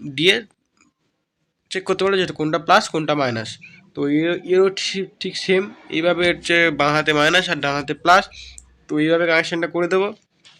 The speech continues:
তো এখানে শুধু সোল্ডিং করতে হবে, করলে আমার এই বোর্ডটা পুরো ইজি রিপেয়ার হয়ে যাবে আর তোমরা বাড়িতেও করতে পারবে। তো এখানে আমি ছোটো ছোটো দুটো কপারে তার নিয়ে নেবো, কারণ কপারে তোমরা জানো ওটা একটু পুড়িয়ে নিলে বা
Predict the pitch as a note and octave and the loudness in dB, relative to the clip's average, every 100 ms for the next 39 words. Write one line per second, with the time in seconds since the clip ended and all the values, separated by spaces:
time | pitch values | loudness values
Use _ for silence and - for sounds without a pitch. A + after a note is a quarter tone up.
0 | _ _ _ - C#3 D3+ F3 D#3+ D3+ D3 | _ _ _ -6 -2 -2 -4 -4 0 2
1 | E3 E3+ F3 E3+ E3+ A#2+ C#3+ D#3+ D#3 D#3+ | 2 0 0 2 2 0 2 4 4 2
2 | D3+ D3 - F3 E3 E3 E3 D#3+ - - | 2 -2 -2 -4 -2 -2 -2 -6 -12 -14
3 | - E3+ E3+ E3+ F#3 F#3 G3 G3 G3 G#3 | -8 -4 -4 -2 0 4 6 6 6 6
4 | G3+ F3+ E3+ F3 D#3 C#3+ D3+ F3 D3+ - | 6 4 2 2 4 4 4 0 -2 -2
5 | D3 C3+ B2 A#2+ - - - - - - | 0 0 0 -4 -8 -12 -14 -16 -18 -20
6 | _ _ _ _ - - _ _ - - | _ _ _ _ -20 -20 _ _ -20 -20
7 | - - F3+ F3+ G3 F#3+ F#3 F#3+ F3+ G3 | -16 -2 2 4 4 4 2 0 0 0
8 | F3+ F3 F#3 F3+ F3 D#3+ F3 F3+ F3 D3 | 0 2 2 2 2 2 4 4 4 2
9 | D#3 D#3+ E3 E3 D#3 D3+ D3+ D3+ D#3 D#3 | 4 2 2 2 2 2 0 -2 -2 0
10 | D#3 D3+ D3+ D#3+ E3 - - C#3 C#3 C3+ | 0 0 0 -2 -8 -14 -12 -10 -8 -10
11 | C3+ C#3 C3 _ D#3 D#3 D#3 D3+ D#3 | -10 -12 -14 _ -6 -2 0 0 -2